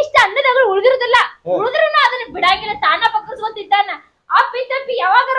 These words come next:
Speaker 1: ಒಂದಿಷ್ಟ ಹಣ್ಣು ಉಳಿದ್ರೆ ಸಾಕ. ಮತ್ ಏನಾರ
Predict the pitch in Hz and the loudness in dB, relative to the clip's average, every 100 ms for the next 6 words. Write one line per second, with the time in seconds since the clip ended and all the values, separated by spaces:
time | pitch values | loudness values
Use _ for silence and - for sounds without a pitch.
0 | 523 494 440 622 622 539 554 554 554 571 | -2 -2 2 2 2 2 2 2 2 2
1 | 539 508 539 466 - - 269 277 427 571 | 4 4 4 2 0 -6 -8 -4 -4 -4
2 | 640 508 554 - 440 539 403 440 523 415 | -2 -2 0 0 0 0 -2 -4 0 0
3 | 427 427 403 - - 160 320 349 392 392 | 0 0 -2 -4 -8 -10 -2 0 0 0
4 | 359 427 | -2 2